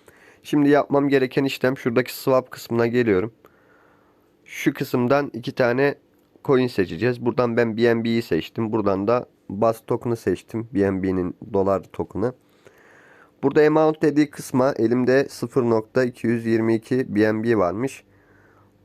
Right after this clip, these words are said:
Bunu yazdım. Yüz yedi nokta kırk sekiz dolar diyor.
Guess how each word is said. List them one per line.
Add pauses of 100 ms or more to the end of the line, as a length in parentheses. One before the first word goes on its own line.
Bunu (100)
yazdım.
Yüz
yedi
nokta
kırk
sekiz
dolar
diyor.